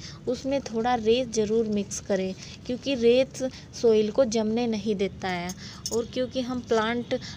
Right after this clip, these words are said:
अपने पॉट में लगाते हैं तो पॉट में जमने भी नहीं चाहिए सॉइल।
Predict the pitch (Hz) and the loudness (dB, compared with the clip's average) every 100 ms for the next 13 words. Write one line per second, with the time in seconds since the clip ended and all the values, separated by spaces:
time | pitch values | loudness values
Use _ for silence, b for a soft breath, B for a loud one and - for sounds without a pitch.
0 | - 214 233 247 - 208 220 247 247 233 | -8 -4 0 0 2 2 2 2 2 2
1 | 220 220 - 233 226 233 247 B B - | 2 -2 -2 -2 0 -2 -4 B B -4
2 | 226 - 214 220 226 240 285 - B - | -4 2 4 4 2 0 -2 -6 B -8
3 | 202 220 220 233 233 226 220 190 196 180 | 0 2 2 2 2 2 2 0 -2 -2
4 | 180 185 - - 180 180 | -2 -2 -4 -2 0 -2